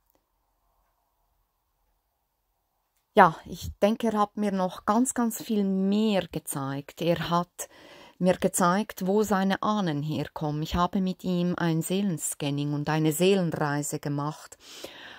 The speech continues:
Und ich habe ihn natürlich gebeten, ob er mir diesen Ort zeigen könnte oder ob er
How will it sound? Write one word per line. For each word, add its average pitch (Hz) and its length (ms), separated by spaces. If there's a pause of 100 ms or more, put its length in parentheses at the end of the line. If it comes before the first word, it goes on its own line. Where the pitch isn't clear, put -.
(420)
Und 165 400
ich - 160
habe 180 180
ihn 180 180
natürlich 170 560
gebeten, 196 540
ob 143 180 (640)
er 156 320 (160)
mir 160 380
diesen 170 360
Ort 185 320
zeigen 165 560
könnte 143 380
oder 160 260
ob - 260
er 170 220